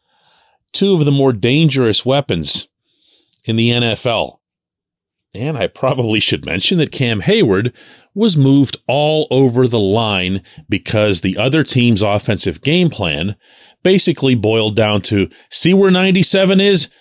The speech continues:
Don't run there. Run literally anywhere else." And it became a joke to the extent that <laughs> none other than Mean Joe Green piped up after the Minneapolis debacle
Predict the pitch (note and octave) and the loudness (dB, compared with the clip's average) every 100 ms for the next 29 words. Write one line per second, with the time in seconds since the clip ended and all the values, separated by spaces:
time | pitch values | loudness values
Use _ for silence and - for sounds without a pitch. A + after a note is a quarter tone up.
0 | _ E2+ D2+ D3+ F3 D#3 D#3+ E3 D#3+ D3+ | _ -16 -4 0 0 2 2 2 2 2
1 | B2 D#2+ - _ A2 D#3 E3+ E3 D3+ E3 | 2 -2 -6 _ -2 0 2 4 4 4
2 | A3 A#3 A3 G#3 G3 G3 - D#3+ F#3+ G3+ | 4 4 4 4 2 0 -2 -2 0 2
3 | F3 E3 D#3+ D3+ C3 C3 G2 - - - | 4 4 4 2 0 -2 -2 -2 -2 -2
4 | - - _ _ _ _ _ _ _ F#3 | -4 -10 _ _ _ _ _ _ _ -2
5 | G3 A3 A3 - F#2+ F#2+ F#2+ F#2 _ _ | 0 0 -4 -4 -4 -2 -2 -6 _ _
6 | _ - F3+ - C4 - - - _ _ | _ -8 -6 -2 -2 -4 -10 -20 _ _
7 | _ _ _ - C#3 E3 G3+ - - F#2+ | _ _ _ -6 -2 0 0 -2 -2 -4
8 | A2+ - _ _ _ _ _ G#2 F2+ - | -6 -12 _ _ _ _ _ -6 -6 -12
9 | - _ _ B2+ A2+ A3 G#3 - A#3 F3+ | -20 _ _ -2 0 0 -2 0 2 2
10 | - B2+ A#2 D#3 F#3+ D3 E3 D3+ A2 F3 | 0 -2 0 2 2 2 2 2 2 0
11 | A3+ E2+ D2+ - _ _ _ _ - B2+ | 0 -2 -6 -14 _ _ _ _ -4 -2
12 | A2+ B2 A2 G2+ F#2+ F#2+ - F#2 F#2+ F#2 | -2 -2 -2 -2 -2 -2 -2 -2 0 0
13 | F2 F#2 F#2 F#2+ D#2+ D#2+ D2+ E2+ E2+ F2 | -2 -2 -2 -2 -4 -6 -4 -4 -4 -6
14 | - | -6